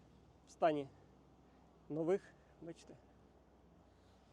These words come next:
Тут заспокоювач.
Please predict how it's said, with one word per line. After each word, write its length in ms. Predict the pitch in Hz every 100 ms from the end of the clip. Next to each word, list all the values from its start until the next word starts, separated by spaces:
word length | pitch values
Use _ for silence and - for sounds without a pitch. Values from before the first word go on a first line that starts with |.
| - - - - - - - - - - - - - - - - - - - - - - - - - -
Тут 140 | 135
заспокоювач. 720 | 131 - - 214 202 160 -